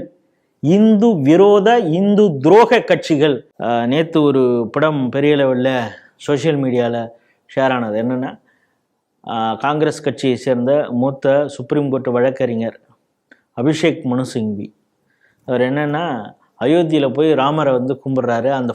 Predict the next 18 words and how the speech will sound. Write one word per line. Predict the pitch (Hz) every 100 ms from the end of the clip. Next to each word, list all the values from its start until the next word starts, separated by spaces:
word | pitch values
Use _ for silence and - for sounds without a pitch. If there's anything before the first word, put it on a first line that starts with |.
| -
போட்டோ | 156 156 147
வந்து | 127 143
பெருமையா | 139 147 147 147 147
தன்னுடைய | 143 131 123 120
Twitter-ல | 135 127 147 131
போட்டிருக்காரு. | - 117 113 107 104 - _ _ _ _ _ -
இந்த | 147 151
அபிஷேக் | 170 143 196 226 202 180
மனு | 143 170 -
சிங்வி | 156 123 175 151
யாருன்னா, | 139 151 143 117 104 135 180 _ - - - -
காங்கிரஸ் | 147 180 208 208 175 151
ஆட்சியில | 131 - 131 107 107 127 - _ _ _ _ -
இந்த | 120
அயோத்தி | 123 156 185 156
பிரச்சனை | 131 139 156 139
வரும் | 120 120 117
பொழுது | 110 107